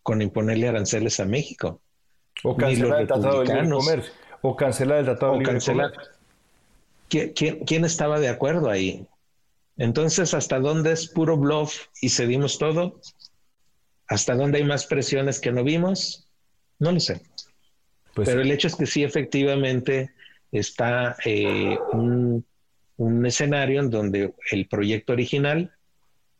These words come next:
Speaker 1: eh, que era bastante ambicioso, revolucionario en muchos sentidos,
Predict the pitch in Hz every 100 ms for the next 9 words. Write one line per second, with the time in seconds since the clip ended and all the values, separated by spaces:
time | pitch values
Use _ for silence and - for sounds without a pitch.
0 | - 98 101 - 107 120 127 - - 92
1 | 95 - - 165 165 151 110 101 135 127
2 | - 139 147 - - 104 - 107 101 101
3 | 98 107 110 143 143 139 135 131 120 127
4 | 113 107 143 147 147 143 - -